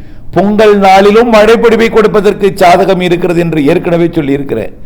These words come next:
ஆக, இந்த நிகழ்வு எல்லாமே மலேசியா, சிங்கப்பூர் வழித்தடத்துல வந்து, அ, சுமத்ரா தீவு வந்து இலங்கை வரும்.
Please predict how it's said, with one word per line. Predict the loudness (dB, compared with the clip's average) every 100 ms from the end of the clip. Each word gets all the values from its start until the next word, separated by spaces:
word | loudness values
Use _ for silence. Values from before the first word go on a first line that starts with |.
| -16 -18 -6
ஆக, | 0 2
இந்த | 0 0 -2
நிகழ்வு | 2 2 4
எல்லாமே | 2 2 0 0 -4 -6 -16 -12 -2
மலேசியா, | 2 4 2 2 0
சிங்கப்பூர் | 0 -2 -2 0 0
வழித்தடத்துல | 2 0 0 0 0 0
வந்து, | 0 0 -2 -2 -8 -16 -18 -20 -16 -4
அ, | -2
சுமத்ரா | -2 -2 -2 0 2 0
தீவு | 0 -2 -2
வந்து | -2 -4 -6 -8 -16 -4
இலங்கை | 0 0 0 0
வரும். | 0 -2 -4 -10